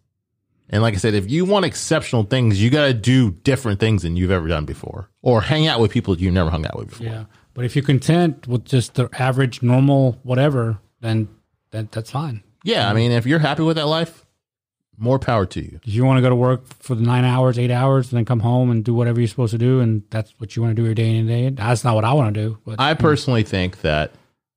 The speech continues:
Speaker 1: we are designed to do more than just work. Like, there's so much beauty, not just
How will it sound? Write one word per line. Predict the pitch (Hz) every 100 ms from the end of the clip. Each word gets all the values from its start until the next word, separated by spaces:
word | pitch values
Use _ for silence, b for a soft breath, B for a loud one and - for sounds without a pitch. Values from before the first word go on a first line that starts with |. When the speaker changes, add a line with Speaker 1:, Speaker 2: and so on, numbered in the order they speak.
| _ _
Speaker 1:
we | 85 107 120
are |
designed | 117 95 101 98 101
to | 90
do | 95
more | 87 87 90 87
than | 82 78 85 _ _
just | - 90 -
work. | 67 - _ _ _ _ _ _ _ _ _ _ _
Like, | - 90
there's | - -
so | 131
much | 127 113 104
beauty, | 104 110 101 92 -
not | 90 104 110 -
just | 87 95 -